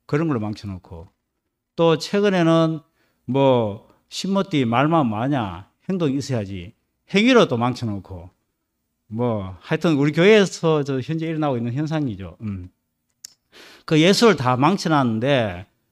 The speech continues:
그 우리 이엘레 목사님이 그 예수를 그 참 가치를 살려냈죠. 예. 그 예수를 사람으로 하면, 함으로 해서 우리의, 우리와 이제 접점을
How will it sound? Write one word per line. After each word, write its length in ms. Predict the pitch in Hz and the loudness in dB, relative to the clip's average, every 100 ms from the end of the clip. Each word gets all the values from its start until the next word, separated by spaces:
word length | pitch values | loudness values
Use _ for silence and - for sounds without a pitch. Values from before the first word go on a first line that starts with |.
| _ | _
그 200 | - 135 | -2 2
우리 340 | 131 139 135 143 | 2 4 4 6
이엘레 220 | 214 226 | 6 6
목사님이 680 | 165 151 170 160 156 175 170 | 2 0 0 0 0 0 -2
그 180 | 135 113 | -4 -2
예수를 640 | 135 135 165 135 104 87 - _ _ _ | -2 -4 -4 -2 -4 -8 -16 _ _ _
그 240 | 120 117 | -4 -4
참 360 | - - 208 202 | -4 -4 -2 -2
가치를 540 | 127 143 - 165 120 | -4 -6 -6 -8 -8
살려냈죠. 680 | 101 180 165 117 90 90 82 - | -8 -8 -6 -6 -8 -14 -18 -16
예. 220 | 98 90 85 _ _ _ _ | -14 -14 -16 _ _ _ _
그 140 | - 143 | 0 2
예수를 520 | 175 180 185 170 143 | 2 0 2 2 2
사람으로 840 | - 190 202 180 147 131 117 104 | 0 2 4 2 2 2 2 -2
하면, 400 | 107 165 160 139 | -6 -2 0 -2
함으로 360 | 131 175 170 135 | -4 -4 -2 -2
해서 460 | 113 - 110 95 95 _ _ _ | -4 -6 -8 -8 -12 _ _ _
우리의, 540 | 123 143 160 123 117 113 | -4 0 2 2 -2 -4
우리와 340 | 123 160 143 | -4 0 0
이제 140 | 113 110 | 0 -4
접점을 420 | 151 143 170 | -6 -4 -2